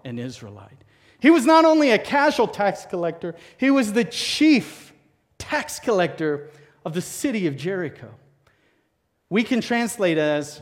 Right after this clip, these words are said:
"He's cheating all of his brothers out of money. He's keeping records upon records upon records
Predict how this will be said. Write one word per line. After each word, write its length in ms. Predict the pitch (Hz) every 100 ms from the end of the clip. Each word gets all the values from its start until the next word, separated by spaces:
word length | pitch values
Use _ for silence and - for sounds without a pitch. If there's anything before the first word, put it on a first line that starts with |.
| -
"He's 260 | _ 185 160
cheating 460 | - - 196 160 131
all 300 | 151 156 175
of 60 |
his 180 | 156 123
brothers 580 | 123 143 139 120 110 -
out 160 | - 131
of 140 | 123
money. 360 | 123 120 104 101 _ _ _ _ _ _ _ _ _
He's 260 | - 240 -
keeping 520 | 233 220 214 175 147
records 460 | 180 202 190 151 147
upon 380 | 143 165 143
records 440 | 143 165 139 135 135
upon 360 | 143 147 135
records 640 | 131 143 143 131 131 - -